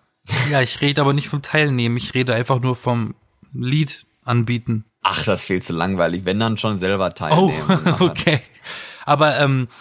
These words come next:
Speaker 1: wie, wie, wie gewichtest du denn bei der Performance, bei einem, äh, Eurovision Grand Prix Titel, ähm,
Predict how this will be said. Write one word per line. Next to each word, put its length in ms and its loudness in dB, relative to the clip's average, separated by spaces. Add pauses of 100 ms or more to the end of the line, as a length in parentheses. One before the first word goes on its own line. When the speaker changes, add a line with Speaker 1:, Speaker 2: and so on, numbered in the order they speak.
(640)
Speaker 1:
wie, 280 2
wie, 220 0
wie 140 -2
gewichtest 580 0
du 80 0
denn 480 0 (100)
bei 140 4
der 140 2
Performance, 680 0
bei 80 2
einem, 320 -2 (760)
äh, 480 0 (1600)
Eurovision 1000 4
Grand 260 0
Prix 360 -4
Titel, 560 -4 (180)
ähm, 360 -2